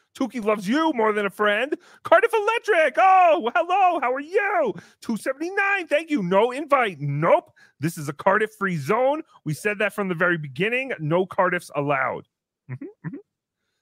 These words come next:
Uh, Chef Jeff, thank you for becoming a YouTube member. That's fantastic. Everyone's becoming a member. Everyone wants to see El Horrible's breastises.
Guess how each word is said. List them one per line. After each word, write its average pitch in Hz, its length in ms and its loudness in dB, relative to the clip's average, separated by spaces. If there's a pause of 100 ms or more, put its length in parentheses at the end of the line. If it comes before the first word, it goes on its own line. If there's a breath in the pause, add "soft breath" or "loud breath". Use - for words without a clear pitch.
(240)
Uh, 151 160 2
Chef 214 320 -4
Jeff, 226 320 -2
thank 202 240 -2
you 214 140 -2
for 220 140 -2
becoming 202 400 -4
a 202 40 0
YouTube 208 380 -4
member. 226 260 -2
That's 285 220 2
fantastic. 359 920 -2 (800)
Everyone's 370 300 -6
becoming 349 340 -6
a 359 40 -2
member. 381 280 0
Everyone 285 420 0
wants 262 180 0
to 220 100 -10
see 240 380 -6
El 226 160 2
Horrible's 202 600 -4 (280 soft breath)
breastises. 143 960 -4